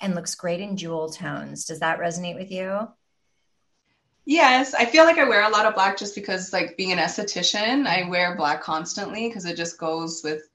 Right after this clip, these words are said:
Speaker 2: everything. But I love to wear bright colors. Like, I'm always wearing, like, especially in the summer, like, I'll wear a lot of oranges, a lot of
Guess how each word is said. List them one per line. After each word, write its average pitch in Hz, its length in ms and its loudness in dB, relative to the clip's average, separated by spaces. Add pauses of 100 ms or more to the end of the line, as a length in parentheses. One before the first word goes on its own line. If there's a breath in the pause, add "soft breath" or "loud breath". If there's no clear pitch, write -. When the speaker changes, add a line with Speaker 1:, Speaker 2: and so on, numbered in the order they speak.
(220)
Speaker 2:
everything. 175 640 -4
But 160 100 0
I 175 120 2
love 175 280 2
to 196 100 -8
wear 170 240 -2
bright 147 220 -4
colors. 139 520 -6
Like, 135 240 -10
I'm 160 180 -4
always 165 320 -6
wearing, 156 320 -4
like, 151 220 -6
especially 175 320 -6
in 170 60 -6
the 170 80 -6
summer, 156 440 -4
like, 156 160 -6
I'll 156 180 -4
wear 156 220 -4
a 151 100 -2
lot 151 260 -2
of 156 100 -10
oranges, 151 640 -8
a 147 40 -10
lot 147 240 -2
of 151 140 -2